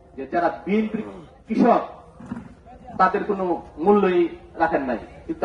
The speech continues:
আমাদের মাননীয় ভারপ্রাপ্ত চেয়ারম্যান, কৃষকদের কোনো দল নাই,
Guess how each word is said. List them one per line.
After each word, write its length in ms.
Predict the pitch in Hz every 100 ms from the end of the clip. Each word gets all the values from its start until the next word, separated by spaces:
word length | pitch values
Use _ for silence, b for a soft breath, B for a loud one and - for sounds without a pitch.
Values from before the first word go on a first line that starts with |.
| 156
আমাদের 280 | 160 156 160 156
মাননীয় 300 | 151 151 143
ভারপ্রাপ্ত 320 | 131 143 - 127
চেয়ারম্যান, 320 | 139 120 104 - - - - - - - - - -
কৃষকদের 420 | 214 233 233 226
কোনো 120 | 226 208
দল 120 | 202 190
নাই, 120 | 165